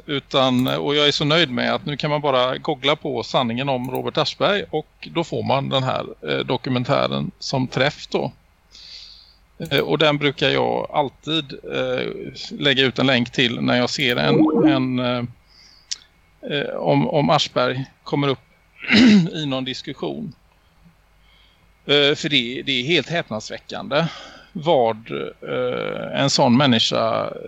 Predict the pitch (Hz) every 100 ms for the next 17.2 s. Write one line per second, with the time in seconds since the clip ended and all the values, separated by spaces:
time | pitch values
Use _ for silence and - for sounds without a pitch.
0 | - - 69 139 120 - 170 - - 107
1 | - 175 107 113 - 127 - - 123 117
2 | 120 - - 127 113 113 131 110 - -
3 | 139 180 196 170 120 98 135 131 _ -
4 | - - 135 117 101 - 117 113 135 104
5 | 104 113 120 110 110 - 123 110 110 113
6 | - - - - - 233 - 120 113 -
7 | - _ _ - 151 165 120 107 101 -
8 | _ _ _ _ - 170 - 254 226 135
9 | 208 226 170 214 233 180 170 170 - 175
10 | 170 - 160 156 156 143 - - - -
11 | - - _ - 180 208 160 165 175 175
12 | 131 143 - - 127 120 123 139 127 -
13 | 147 156 170 - 131 202 220 208 202 196
14 | - 180 - 120 107 143 160 127 120 127
15 | 143 151 143 180 180 175 170 202 180 185
16 | - 202 - 139 - 156 - 143 - -
17 | - 165